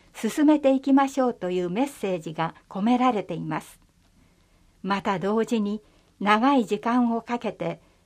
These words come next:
仲間と共にチャレンジあふれる冒険をしていくという意味も含まれています。皆さんもこの機会に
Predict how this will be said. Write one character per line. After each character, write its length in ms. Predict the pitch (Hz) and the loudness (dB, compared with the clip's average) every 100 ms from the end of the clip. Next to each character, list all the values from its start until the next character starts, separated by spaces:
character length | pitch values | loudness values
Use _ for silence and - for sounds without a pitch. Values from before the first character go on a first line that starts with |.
| - | -4
仲 340 | 196 214 302 | -2 2 4
間 140 | 302 294 | 4 4
と 140 | 208 | -2
共 280 | 190 180 180 | -4 -6 -6
に 240 | 175 180 - _ _ - | -6 -8 -12 _ _ 0
チ 80 | |
ャ 80 | 254 | 4
レ 160 | 277 240 | 6 4
ン 100 | 196 | 0
ジ 140 | 190 | -4
あ 120 | 180 | -4
ふ 140 | 190 285 | -4 0
れ 140 | 294 | 2
る 120 | 233 175 | 0 -2
冒 220 | 233 247 | -2 -2
険 300 | 247 240 220 | -2 -2 -2
を 80 | 214 | -6
し 140 | - | -6
て 140 | 220 | -4
い 60 | 220 | -4
く 280 | - 214 - _ _ - | -4 -6 -6 _ _ -8
と 120 | 220 | -4
い 140 | 220 | 0
う 160 | 208 208 | 0 0
意 120 | 233 247 | 2 2
味 140 | 226 | 2
も 260 | 156 160 - _ | 0 -4 -6 _
含 280 | - - | -8 0
ま 140 | 247 226 | 2 2
れ 140 | 202 | 0
て 120 | - | -6
い 120 | 160 156 | -8 -4
ま 180 | 160 | -4
す。 220 | 175 - - _ _ - - _ - _ - _ _ - _ _ - - - | -6 -14 -20 _ _ -20 -20 _ -20 _ -20 _ _ -20 _ _ -20 -20 -14
皆 280 | 190 208 285 | -4 0 0
さ 220 | - 208 | 0 -6
ん 120 | 185 | -4
も 240 | 165 165 - _ _ | -6 -8 -10 _ _
こ 140 | - 220 | -4 2
の 160 | 269 | 4
機 160 | 285 262 | 2 -2
会 280 | 269 247 190 | 0 0 -2
に 260 | 165 170 | -6 -10